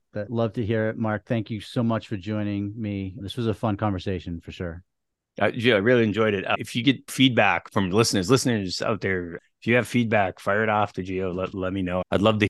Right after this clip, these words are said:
Speaker 2: hear your thoughts on it. One of the things I think is, is important is f-, for someone like me, when you get a platform like this, to be able to, to speak directly to colleagues in the industry, professionals,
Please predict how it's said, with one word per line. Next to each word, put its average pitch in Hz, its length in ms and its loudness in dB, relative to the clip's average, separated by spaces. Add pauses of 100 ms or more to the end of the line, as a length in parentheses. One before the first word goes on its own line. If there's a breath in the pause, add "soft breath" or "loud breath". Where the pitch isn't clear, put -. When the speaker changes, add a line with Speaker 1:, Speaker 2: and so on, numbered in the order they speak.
Speaker 2:
hear 113 100 2
your 95 160 0
thoughts 104 340 2
on 87 180 -2
it. 82 200 -8
One 117 240 4
of 113 80 4
the 95 40 -4
things 101 220 0
I 95 60 0
think 92 240 -4 (1000)
is, 107 280 0
is 110 180 2
important 95 520 2
is 82 300 -6 (760)
f-, - 160 -18 (540)
for 117 100 4
someone 123 260 6
like 104 60 4
me, 113 80 6
when 104 80 2
you 92 80 0
get 101 100 2
a - 40 -8
platform 98 460 -2
like 82 160 -4
this, 95 260 0
to - 80 -6
be 92 100 0
able 85 180 -2
to, - 140 -10
to - 100 -10
speak - 300 -6
directly 87 460 -2
to 92 400 -2 (580 soft breath)
colleagues 98 440 2
in 87 120 2
the 87 80 2
industry, 82 560 -2
professionals, 85 480 -4